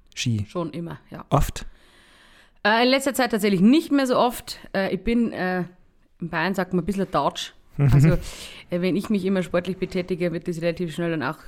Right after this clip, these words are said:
Speaker 2: ein Unfall oder ein, was heißt ein Unfall, aber ich tue mir halt relativ leicht was, auch beim Handball immer. Äh,
Speaker 1: Mhm.
Speaker 2: dann bin ich ein bisschen vorsichtiger geworden. Ich war
Speaker 1: Ah,
Speaker 2: früher immer der, der
Speaker 1: Handball.
Speaker 2: gesagt hat, "Auf geht's" und ab in die schwarze Pisten.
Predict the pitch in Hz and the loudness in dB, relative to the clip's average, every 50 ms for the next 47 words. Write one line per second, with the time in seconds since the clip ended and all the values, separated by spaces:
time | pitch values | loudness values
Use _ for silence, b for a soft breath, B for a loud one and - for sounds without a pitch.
0 | - - - 160 170 175 180 175 - - 214 226 220 214 190 190 190 170 160 - | -16 -10 -6 -4 -4 -2 -4 -4 -2 0 0 0 2 2 2 0 0 -2 -6 -10
1 | - - 175 160 165 151 - - 156 160 156 170 - 175 - 202 196 - 180 160 | -10 -8 -8 -8 -8 -8 -8 -6 -6 -6 -6 -8 -8 -6 -2 -2 -2 -2 -4 -6
2 | - 185 196 180 190 175 160 - 175 165 170 160 B B B B B B 220 196 | -4 -4 -4 0 0 0 0 0 0 0 -2 -2 B B B B B B -2 0
3 | - 160 151 160 165 160 151 156 147 151 151 147 175 151 151 143 131 143 135 - | 0 0 0 0 -2 -4 -4 -4 -4 -4 -4 -6 -8 -8 -6 -6 -6 -6 -8 -10
4 | 156 151 156 127 156 151 156 151 175 180 180 - 170 170 160 175 180 175 170 170 | -12 -10 -8 -8 -8 -8 -8 -8 -8 -8 -6 -6 -6 -4 -4 -4 -2 -4 -4 -6
5 | B B B B B B 120 120 120 117 - 165 117 175 175 175 180 196 190 170 | B B B B B B 2 4 4 6 6 6 6 4 4 2 2 0 0 0
6 | 175 160 160 - - 151 147 - 151 - 170 - 156 143 151 143 151 143 139 135 | -2 -4 -6 -6 -6 -8 -8 -8 -10 -10 -10 -10 -8 -6 -6 -4 -2 -2 -2 -2
7 | 147 151 151 156 151 151 151 151 160 160 180 175 170 175 180 170 175 170 160 160 | -4 -4 -4 -4 -2 0 2 2 2 2 2 2 2 2 2 4 4 4 4 2
8 | 160 117 - 180 170 - 180 165 - - 139 - - - 175 175 - 175 170 165 | 2 0 0 -4 -4 -4 -6 -6 -4 -4 -4 -4 -4 -6 -6 -4 -4 -6 -4 -4
9 | 131 165 175 165 165 156 - 170 170 - 170 - 214 202 208 - - 202 | -4 -4 -4 -4 -6 -4 -6 -6 -6 -6 -6 -4 -4 -4 -4 -4 -4 -6